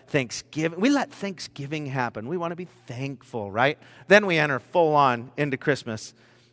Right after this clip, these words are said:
Maybe not at six o'clock when the stores open, but, you know, at, like, midnight or so. So we, we will get into the season and, and just have some fun.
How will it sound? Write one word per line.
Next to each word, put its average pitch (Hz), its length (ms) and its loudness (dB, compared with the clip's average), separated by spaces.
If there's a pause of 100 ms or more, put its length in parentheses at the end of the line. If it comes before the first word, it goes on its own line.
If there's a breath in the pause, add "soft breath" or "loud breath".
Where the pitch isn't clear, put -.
Maybe 190 300 4
not 170 220 6
at - 80 -6
six - 260 -4
o'clock 151 300 2
when 147 100 -6
the 123 60 -6
stores 170 420 -2
open, 170 460 -2 (260 loud breath)
but, 175 400 10
you 175 140 6
know, 147 260 10
at, 151 320 4
like, 139 380 4 (420 soft breath)
midnight 147 440 0
or 117 80 -4
so. 113 280 0 (160 loud breath)
So 220 200 8
we, 233 360 6
we 220 240 8
will 175 460 8 (160)
get 175 240 2
into 190 260 2
the 170 120 4
season 147 640 0 (240 soft breath)
and, 139 320 -2
and 143 200 -2
just 151 180 0
have 147 200 2
some 139 180 -4
fun. 135 520 4